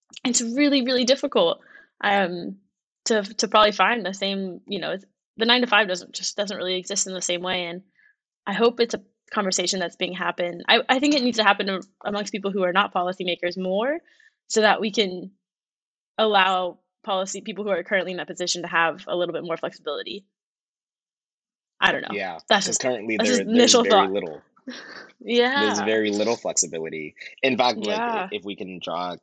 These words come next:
Speaker 2: kind of a compare and contrast, um, I'm not sure if people remember, or maybe you remember, Demi, the amount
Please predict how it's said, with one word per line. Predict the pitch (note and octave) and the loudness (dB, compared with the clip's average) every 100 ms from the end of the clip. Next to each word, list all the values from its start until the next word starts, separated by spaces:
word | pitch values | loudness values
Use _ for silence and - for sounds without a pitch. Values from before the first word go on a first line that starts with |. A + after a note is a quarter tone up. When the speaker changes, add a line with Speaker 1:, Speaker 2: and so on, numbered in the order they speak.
| _ - | _ -10
Speaker 2:
kind | G#2 | -8
of | F2 | -8
a | E2+ D#2 _ _ _ _ - | -10 -10 _ _ _ _ -12
compare | G#2 F#2+ A#2 A2+ - | -10 -4 0 2 0
and | G2+ F#2 | -4 -8
contrast, | F2 E2 - A#2+ A#2 C#2 G#1+ - - - _ _ _ _ _ _ | -12 -10 -6 -2 -2 -2 -8 -10 -10 -18 _ _ _ _ _ _
um, | G#2 G2+ G2 E2+ D#2+ D2+ - _ _ _ _ _ _ _ - - | -4 -2 -4 -8 -14 -20 -20 _ _ _ _ _ _ _ -16 -4
I'm | C#3 | -2
not | C#3 | 0
sure | C#3 | 0
if | A#2+ | 0
people | B2+ G#2+ G#2+ | -4 -4 -2
remember, | G2+ F#2 G2 F#2+ F#2 F2+ F2+ F#2 - | -2 -4 -8 -8 -8 -6 -6 -8 -10
or | F#2 F#2+ | -10 -8
maybe | G#2+ G2 | -6 -6
you | F#2+ F2+ | -6 -8
remember, | E2 E2+ E2+ | -10 -14 -14
Demi, | E2 E2 E2 E2+ E2+ _ _ _ _ _ _ | -14 -18 -18 -20 _ _ _ _ _ _ _
the | G#2+ | -2
amount | G#2 G2 F#2 G2+ G2+ | -2 -2 -2 -2 -4